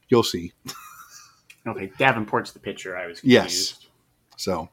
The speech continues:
Speaker 1: that's what happened.
Speaker 2: Um, oh, wait. We might wanna edit this up some, 'cause now I'm watching, and I, what the hell happened here?
Speaker 1: <laughs> Yeah, it was, it was a bit of a,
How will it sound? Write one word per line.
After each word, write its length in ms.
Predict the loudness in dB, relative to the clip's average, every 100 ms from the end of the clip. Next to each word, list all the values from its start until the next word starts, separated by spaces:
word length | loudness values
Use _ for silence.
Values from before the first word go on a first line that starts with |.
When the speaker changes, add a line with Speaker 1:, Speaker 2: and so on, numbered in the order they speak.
| 6
Speaker 1:
that's 320 | 10 10 10
what 120 | 8
happened. 340 | 8 4 -8 -18 _ _ -6
Speaker 2:
Um, 540 | -4 -2 -2 -4 -8 -12 _ _ _ -20 -20 _ _ _ _ -18
oh, 100 | -18
wait. 160 | -18 -20 _ -20 -20 -20 -18 -16 -16 -18 _ _ _ _ -8
We 80 | -6
might 240 | -4 -6
wanna 300 | -6 -6 -6
edit 240 | -6 -8 -10
this 200 | -12 -8
up 180 | -8 -8
some, 400 | -8 -6 -6 -10
'cause 240 | -12 -8
now 200 | -6 -6
I'm 60 | -8
watching, 540 | -8 -10 -10 -12 -12
and 100 | -14
I, 160 | -14 -16 _ _ _ _ -16
what 240 | -12 -12
the 120 | -12 -12
hell 280 | -10 -10
happened 460 | -8 -6 -8 -10 -14
here? 260 | -14 -14 -12 -14 -18 -20 -20 -20 -18 -8
Speaker 1:
<laughs> 60 | -6 -4 -6 -6 -12 -10 -16 -16 -20 -20 _ _ _ -20 -20 -16 -16 -4
Yeah, 240 | 6 6 8
it 80 |
was, 160 | 4 4
it 100 | 6
was 100 | 6
a 60 | 6
bit 140 | 6
of 100 | 6
a, 100 | 4